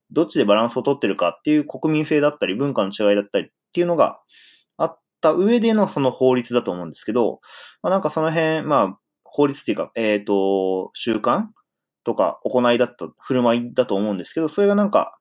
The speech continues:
うん、抜けて単純に日本はクソだみたいな感じのことをよくおっしゃってるんで、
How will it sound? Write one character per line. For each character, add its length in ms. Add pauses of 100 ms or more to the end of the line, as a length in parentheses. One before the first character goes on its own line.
う 80
ん、 400 (540)
抜 160
け 140
て 320 (100)
単 200
純 280
に 60
日 60
本 80
は 100
ク 80
ソ 80
だ 100
み 80
た 80
い 40
な 60
感 180
じ 100
の 60
こ 100
と 180 (120)
を 160
よ 120
く 240 (500)
お 80
っ 20
し 100
ゃ 60
っ 100
て 80
る 120
ん 100
で、 320